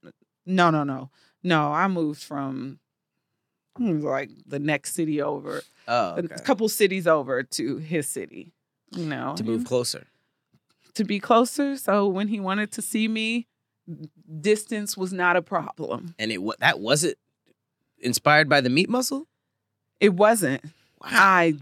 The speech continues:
Speaker 1: really liked him.
Speaker 2: You
Speaker 1: Like,
Speaker 2: moved
Speaker 1: I was
Speaker 2: closer f-, to get some, uh, on-demand mid?
Speaker 1: It wasn't about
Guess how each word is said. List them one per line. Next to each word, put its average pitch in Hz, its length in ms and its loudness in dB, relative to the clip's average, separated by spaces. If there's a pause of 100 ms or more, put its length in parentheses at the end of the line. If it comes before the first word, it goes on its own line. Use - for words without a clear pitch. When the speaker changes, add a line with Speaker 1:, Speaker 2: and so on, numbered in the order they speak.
(320)
Speaker 1:
really 170 340 0
liked 147 640 0
him. - 500 -18
Speaker 2:
You 151 100 -4
Speaker 1:
Like, 139 260 2
Speaker 2:
moved 127 260 0
Speaker 1:
I 196 100 6
was 196 100 0
Speaker 2:
closer 160 300 0
f-, 113 160 -14
to 131 120 -4
get 135 180 -2
some, 104 260 -6
uh, 101 280 -2
on-demand 135 600 0
mid? 165 360 -2 (460)
Speaker 1:
It 208 180 6
wasn't 262 340 6
about 254 260 4